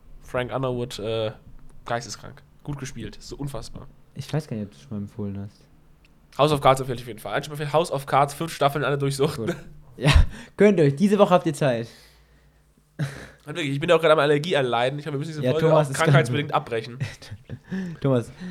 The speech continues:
Speaker 2: es war
Speaker 1: Und die Stimme ist auch komplett nasal, oder?
Speaker 2: Wir sind gerade bei fünfundzwanzig Minuten, das ist wirklich traurig.
Speaker 1: Ist doch egal. Und was, Felix, es reicht, es reicht.
Speaker 2: Okay, also wir si-, ihr hört uns, äh,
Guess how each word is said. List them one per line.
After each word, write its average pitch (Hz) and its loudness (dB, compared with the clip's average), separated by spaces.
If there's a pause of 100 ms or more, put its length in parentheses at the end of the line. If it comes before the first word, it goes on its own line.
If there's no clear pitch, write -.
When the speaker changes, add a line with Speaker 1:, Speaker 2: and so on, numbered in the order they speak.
(240)
Speaker 2:
es - -10
war 165 2 (320)
Speaker 1:
Und 143 2
die 151 0
Stimme 220 2
ist 196 6
auch 170 2
komplett 180 0
nasal, 151 4
oder? 127 2
Speaker 2:
Wir 147 4
sind 143 2
gerade 143 4
bei 127 0
fünfundzwanzig 147 -4
Minuten, 117 -4
das 117 -4
ist 135 0
wirklich 143 2
traurig. 139 0
Speaker 1:
Ist 156 0
doch 156 0
egal. 135 4
Und 156 0
was, 165 2
Felix, 165 0
es - -8
reicht, - 0
es - -4
reicht. 226 0
Speaker 2:
Okay, 127 -2
also 131 2
wir 143 2
si-, 107 -6
ihr 139 0
hört 156 2
uns, 143 -8 (320)
äh, - -18